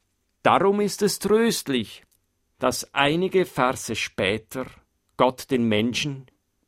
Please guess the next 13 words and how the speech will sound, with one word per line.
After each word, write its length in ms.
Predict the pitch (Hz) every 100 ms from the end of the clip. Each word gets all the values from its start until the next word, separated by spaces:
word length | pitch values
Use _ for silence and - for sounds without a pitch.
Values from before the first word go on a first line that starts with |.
| _
in 140 | 147 143
Fellröcke 760 | - 147 113 95 92 - 90
kleidet. 1000 | - 101 87 80 71 - - - - - _ _ _ _ _ _ _ _ -
Der 100 | 95
Mensch 560 | 98 123 135 147 - - -
braucht 460 | 139 131 151 -
in 120 | 123 -
irdischer 520 | 156 165 143 147 135
Umgebung 640 | 110 - 117 117 151 151
oft 400 | - 165 - -
ein 200 | 113 110
dickes 460 | 180 180 110 - -
Fell. 480 | 104 95 87 87